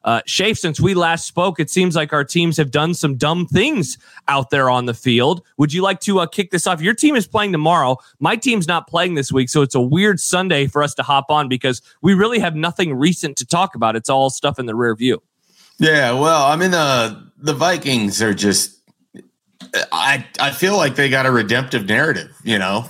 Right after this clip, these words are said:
Speaker 2: with that big win against the Bears and, and
Speaker 1: Mm.
Speaker 2: defeating, uh, I can't even think of his name, Tyson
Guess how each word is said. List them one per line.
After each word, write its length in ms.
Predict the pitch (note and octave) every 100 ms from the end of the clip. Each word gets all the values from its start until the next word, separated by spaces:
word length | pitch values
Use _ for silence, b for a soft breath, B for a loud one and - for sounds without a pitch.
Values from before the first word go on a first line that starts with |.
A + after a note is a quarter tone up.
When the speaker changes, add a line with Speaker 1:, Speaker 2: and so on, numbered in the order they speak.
| B2+
Speaker 2:
with 200 | B2 -
that 260 | C3 G2+ B2+
big 240 | C#3 C3
win 180 | B2+ D3
against 320 | B2+ C3+ -
the 80 | C3
Bears 540 | A2 G#2+ A#2 D3 B2
and, 260 | G#2 F#2 -
and 260 | A2 G2+
Speaker 1:
Mm. 160 | D#3 C#3
Speaker 2:
defeating, 640 | G#2+ B2 A#2+ C3 C3+ B2 B B B B -
uh, 540 | A2 A2 G#2 F#2 F2 - _ _ _ _ _
I 60 | - -
can't 140 | G3
even 160 | G3+ D3+
think 180 | D#3+ D#3
of 60 |
his 180 | C#3 F#2+
name, 360 | F#2 G2+ B2 - _ -
Tyson 760 | - A#2 C#3+ D3 C#3+ C3 G2+